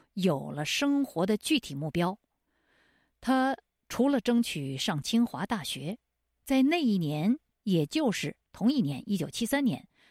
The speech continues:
他还开始申请入党。据报道，为了成为这个党的一员，他曾经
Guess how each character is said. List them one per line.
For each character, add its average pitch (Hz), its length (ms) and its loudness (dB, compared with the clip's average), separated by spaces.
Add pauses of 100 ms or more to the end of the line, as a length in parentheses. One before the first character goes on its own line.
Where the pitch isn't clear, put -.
他 277 140 -2
还 254 160 -2
开 285 220 0
始 151 340 -4 (180)
申 208 260 2
请 143 160 -4
入 214 140 0
党。 - 160 -8 (1040)
据 285 140 0
报 247 220 2
道， 202 180 -2 (420)
为 302 220 2
了 233 100 4
成 226 300 0
为 208 320 2
这 220 160 0
个 - 140 -4
党 120 260 -8
的 131 100 -8
一 233 220 0
员， 147 360 0 (280)
他 226 140 -2
曾 202 240 -2
经 226 200 4